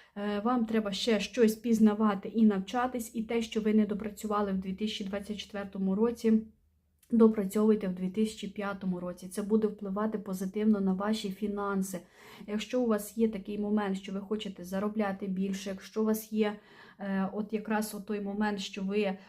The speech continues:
Прагнете зростати фінансово, або ж взагалі вибудувати щось таке, щоб, е,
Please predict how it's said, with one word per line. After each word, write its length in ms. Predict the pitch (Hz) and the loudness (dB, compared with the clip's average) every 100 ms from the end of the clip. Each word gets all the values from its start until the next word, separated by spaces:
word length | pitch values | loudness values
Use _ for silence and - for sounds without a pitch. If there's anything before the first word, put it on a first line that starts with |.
| _ - | _ -2
Прагнете 640 | 220 220 214 202 190 185 | 2 4 4 2 -2 -4
зростати 560 | 190 226 220 240 254 220 | 0 0 0 -4 -2 -2
фінансово, 840 | 220 220 196 202 196 190 185 185 | 2 2 2 -2 -6 -6 -6 -4
або 220 | 202 220 | -2 0
ж 160 | 220 202 | 0 -2
взагалі 580 | 190 196 196 208 233 - - _ | -6 -4 -2 0 0 -2 -14 _
вибудувати 720 | 190 196 220 196 190 196 196 | -2 4 4 4 0 -2 -4
щось 240 | 190 208 196 | -8 -10 -10
таке, 320 | 190 196 196 | -10 -6 -6
щоб, 260 | 196 185 | -6 -6
е, 160 | 185 185 | -4 -4